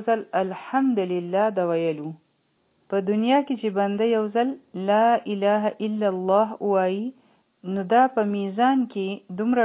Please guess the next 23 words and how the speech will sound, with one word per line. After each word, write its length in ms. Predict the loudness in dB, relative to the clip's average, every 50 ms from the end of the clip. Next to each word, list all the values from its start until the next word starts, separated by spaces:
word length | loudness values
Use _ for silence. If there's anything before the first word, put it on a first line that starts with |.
| 2 2
ډېر 140 | 2 2 2 2
وزن 240 | 0 0 0 0 -2 0 0 0
لري 220 | 0 0 -2 -2 -4 -4
چې 80 | -4 -4 -4 -4
د 20 | -4 -4
قیامت 360 | -4 -4 -2 0 0 0 -2 -2 -2 -2
په 60 | 0 0
ورځ 180 | 2 0 -2 -2 -4
به 60 | -4 -4 -4
میزان 340 | -4 -4 -2 0 2 2 2 0 -2 -2
قایم 300 | -2 0 0 -2 -2 -4 -6 -8
شي، 180 | -10 -10 -10 -10 -10 -12 _ _ _ _ _ _ _ -2
یو 180 | 0 2 2 2 2 2
سړی 240 | 2 4 4 4 2 4
به 80 | 4 4 4
را 80 | 4 4
وغوښتی 580 | 4 2 0 -2 -2 -4 -8 -10 -10 -10 -10 -10 -10 -12
شي. 180 | -12 -10 -10 -10 -12 -14 _ _ _ _ _ _ _ _ _ -10 -4
په 80 | -2 0 0
یو 100 | 2 2 2 2 0
میزان 440 | 0 -2 -4 -2 0 2 2 2 0 -2
کې 120 | -4 -6 -4 -2
به 120 | 0 0